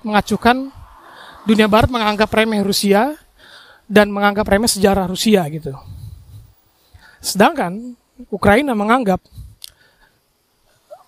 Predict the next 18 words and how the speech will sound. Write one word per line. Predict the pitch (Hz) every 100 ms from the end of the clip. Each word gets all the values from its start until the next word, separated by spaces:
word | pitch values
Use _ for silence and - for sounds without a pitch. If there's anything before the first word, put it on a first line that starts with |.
| _ 855 _ _ 659 906 932 659 622 - _ _ - - _ _ - - -
sejarah | 214 214 226 240
Ukraina | 240 240 233 240 233
itu | 226 226 339 359 - - _ _ _ _ - - - _ _ _ -
sudah | - 262 233
harusnya | 190 220 214 269 294 285 719 698 523 - 554 571 605 _ 240
tidak | 214 196
lagi | 196 220
bersatu | 220 185 190 -
dengan | 202 185
Rusia | 185 - 208 156
gitu. | 151 - 131 - - - - - - -
Dan | 202 214 269
ini | 311
panjang | 233 208 196
lagi. | 214 214 170 156 _ - - - _ _ _ _ -
Kemarin | 226 220 240 254
kan | 294
ada, | 233 233